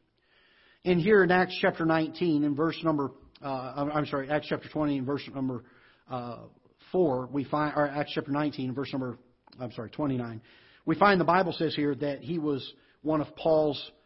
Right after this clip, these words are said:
companions. Look over again in chapter twenty, verse number four, and we'll see it again.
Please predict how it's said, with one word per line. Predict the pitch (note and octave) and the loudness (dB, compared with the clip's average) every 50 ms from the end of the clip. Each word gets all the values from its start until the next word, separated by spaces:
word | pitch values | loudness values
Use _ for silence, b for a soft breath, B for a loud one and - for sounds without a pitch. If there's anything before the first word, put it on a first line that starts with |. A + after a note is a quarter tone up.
| b b b b b | b b b b b
companions. | - - C3+ B2 - D#3+ D#3+ D3+ C3+ B2 A#2 G#2+ G2+ - - - - - - - _ _ _ _ _ _ _ _ _ _ _ _ _ _ _ _ _ _ - | -10 -8 -8 -6 -4 -4 -4 -2 -2 -4 -6 -10 -14 -16 -16 -16 -16 -16 -18 -20 _ _ _ _ _ _ _ _ _ _ _ _ _ _ _ _ _ _ -2
Look | D3 F3 F3 - | 0 0 4 6
over | F3+ E3 C3+ D3 D3+ | 6 6 6 4 0
again | C#3 C3+ D#3+ D#3+ D3 | 0 2 2 2 2
in | C#3+ C3+ | 0 -2
chapter | - D#3+ D3 C#3+ - - | -2 -2 -4 -4 -4 -8
twenty, | - D3 D3 C#3 | -6 -4 -4 -2
verse | B2 C3+ C3 - | -2 -4 -6 -6
number | - C#3 B2+ B2 B2 - | -6 -6 -6 -6 -6 -4
four, | E3+ E3 D3 | -2 -2 0
and | C3 C3+ | -2 -2
we'll | C3 B2+ | -4 -6
see | - C#3+ C3+ | -6 -6 -6
it | C3 B2 | -4 -4
again. | A#2+ B2 D3 D3+ C#3 A#2 A2 | -4 -2 -2 -2 -2 -4 -8